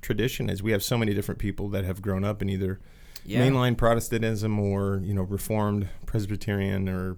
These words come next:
Speaker 1: Lutheran, you know, it, have grown up in so many different traditions that it's, a lot of people who come in here,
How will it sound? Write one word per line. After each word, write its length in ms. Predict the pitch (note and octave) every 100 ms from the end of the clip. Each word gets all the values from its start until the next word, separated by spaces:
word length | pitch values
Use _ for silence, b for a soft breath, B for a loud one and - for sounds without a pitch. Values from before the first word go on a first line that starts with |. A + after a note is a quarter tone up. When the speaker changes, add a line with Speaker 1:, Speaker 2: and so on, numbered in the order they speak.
| -
Speaker 1:
Lutheran, 380 | G#2 G#2 - -
you 120 | A2
know, 60 | -
it, 200 | A2+ - B B B B B - A2+
have 180 | A#2+ A2+
grown 200 | B2+ C3
up 120 | A2+
in 80 | G#2
so 180 | - D3
many 140 | C3+
different 280 | A2+ A2 E2+
traditions 540 | A#2+ A2+ A#2+ A2+ G2 G2+
that 160 | G2
it's, 340 | G2+ - - - - - -
a 60 | A2
lot 220 | B2 D#3+
of 120 | D#3+
people 260 | B2+ A2 G#2
who 100 | G#2
come 280 | - A#2 G#2+
in 140 | C3
here, 360 | G2+ F2+ -